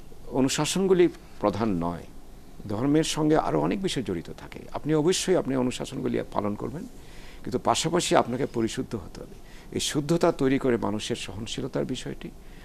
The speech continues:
অন্যের প্রতি সহমর্মিতা, সেই জন্য এই বিষয়গুলি যদি আমরা গুরুত্ব না দিই, তাহলে শুধু আচার সর্বস্ব হয়ে পড়ব। আর আচার সর্বস্ব হলে আপনার সঙ্গে আমার ঠুকাঠুকি লেগে যাবে, আর ঠুকাঠুকি লাগার তো কথা নয়।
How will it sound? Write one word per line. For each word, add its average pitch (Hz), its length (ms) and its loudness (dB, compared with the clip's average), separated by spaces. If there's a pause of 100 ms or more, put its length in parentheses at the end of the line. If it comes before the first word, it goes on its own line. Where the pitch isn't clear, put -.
(140)
অন্যের 120 280 6
প্রতি 120 260 0
সহমর্মিতা, 117 640 -2 (840)
সেই 135 200 2
জন্য 180 360 4
এই 131 140 4
বিষয়গুলি 160 400 4
যদি 156 160 4
আমরা 156 120 4
গুরুত্ব 131 320 2
না 110 260 4
দিই, 117 220 6
তাহলে 123 260 2
শুধু 139 220 0
আচার 135 280 2
সর্বস্ব 127 440 0
হয়ে 95 200 -6
পড়ব। 87 200 -10 (840)
আর 104 140 4
আচার 117 220 4
সর্বস্ব 170 480 6
হলে 165 180 8
আপনার 143 260 6
সঙ্গে 147 220 2
আমার 139 180 4
ঠুকাঠুকি 131 340 0
লেগে 87 200 2
যাবে, - 220 -12 (1300)
আর - 120 -12
ঠুকাঠুকি 139 300 4
লাগার 143 200 6
তো - 100 0
কথা 110 220 0
নয়। - 160 -12